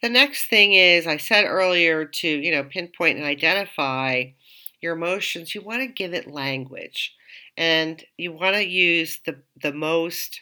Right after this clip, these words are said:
appropriate vocabulary words that actually pinpoint not only the feeling, but the intensity. That's gonna be help you,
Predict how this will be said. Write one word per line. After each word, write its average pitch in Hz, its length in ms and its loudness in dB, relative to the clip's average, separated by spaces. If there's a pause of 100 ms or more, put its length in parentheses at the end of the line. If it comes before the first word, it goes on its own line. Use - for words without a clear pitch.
(140)
appropriate 170 960 0 (720)
vocabulary 185 800 2
words 135 600 -4
that 151 120 -2
actually 147 760 -4 (460)
pinpoint 160 720 -2
not 151 180 -8
only 143 220 -6
the 143 80 -10
feeling, 170 400 -4
but 151 140 -12
the 143 100 -6
intensity. 135 600 -8 (360)
That's 165 260 -4
gonna 202 200 -6
be 160 140 -2
help 131 280 -8
you, 123 120 -14